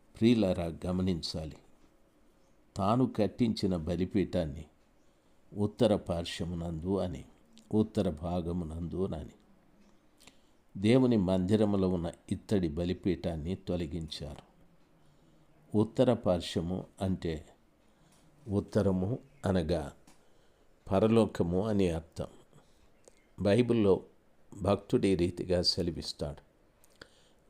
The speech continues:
"ఉత్తరాన మహారాజు పట్టణము సియోను పర్వతం మీద ఉన్నది.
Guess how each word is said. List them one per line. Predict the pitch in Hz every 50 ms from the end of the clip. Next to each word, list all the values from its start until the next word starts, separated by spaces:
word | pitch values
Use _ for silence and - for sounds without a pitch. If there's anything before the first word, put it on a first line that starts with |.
| _ - - 104
"ఉత్తరాన | 104 104 - - 135 117 120 117 110 104
మహారాజు | 95 90 92 90 82 - - 107 104 104 104 95 87 85 87 85
పట్టణము | - - - 85 80 - - 95 92 87 82 73 - - _ _ _ _ _ _ _ _ _ _ _ _ _ _ _ -
సియోను | - - - 110 113 123 127 120 117 107 92
పర్వతం | 78 - - 95 92 95 98 104 98 98 - 98 87 85
మీద | 87 87 87 78 85
ఉన్నది. | 87 82 78 80 78 - - -